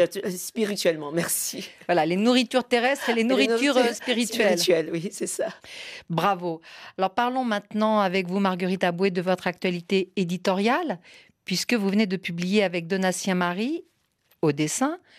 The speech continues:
Speaker 2: le deuxième tome du commissaire, euh, Kwame, paru chez Gallimard, bande dessinée. Avant d'entrer dans ce nouvel épisode, est-ce que vous voulez bien, Marguerite Aboué, nous présenter ce personnage, Marius Kwame ? Qui est-il ?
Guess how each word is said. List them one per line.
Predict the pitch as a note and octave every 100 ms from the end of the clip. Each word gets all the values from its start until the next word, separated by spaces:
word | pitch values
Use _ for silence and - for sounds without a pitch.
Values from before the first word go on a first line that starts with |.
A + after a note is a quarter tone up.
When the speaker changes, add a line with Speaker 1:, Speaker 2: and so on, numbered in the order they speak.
| _ -
Speaker 2:
le | E3 G#3+ C4
deuxième | F3+ F3 D#4+ A#3+ G#3+ G3+
tome | - - F#4+ G4 B3 F#3
du | F#3 - _
commissaire, | D#4+ D4+ A3 - D4 C#4 G#3
euh, | F3 - - _ -
Kwame, | - D#4+ C4 A#3 A3+ - - _ -
paru | F3+ A3+
chez | - F3
Gallimard, | F#3 G3+ G3 G3+ G#3 G#3+ E3+
bande | F3 F#3
dessinée. | F3+ E3+ - F#3 B3 - - - - -
Avant | G#3+ A#3 D#4+
d'entrer | B3 A#3 -
dans | G3+ F#3+
ce | -
nouvel | F#3 F#3+ F#3+
épisode, | F3+ - F#3 C4 D4
est-ce | A3+
que | -
vous | G#3+
voulez | G3+ G#3+
bien, | G3 A3+
Marguerite | G#3 G3 F#3+ F#3+ F#3
Aboué, | F#3+ C4 F4+ - - G3
nous | G#3
présenter | - C#4+ A#3+ B3+ - F#4
ce | -
personnage, | A#3+ A3+ - A3 G#3+ G#3 F#3
Marius | F#3+ G#3+ G3 G3+ C#4+ -
Kwame ? | - - G3+ G3+ G3 F#3+ G3 E3+ -
Qui | C4
est-il ? | A#3 - G#3 G3+ F#3+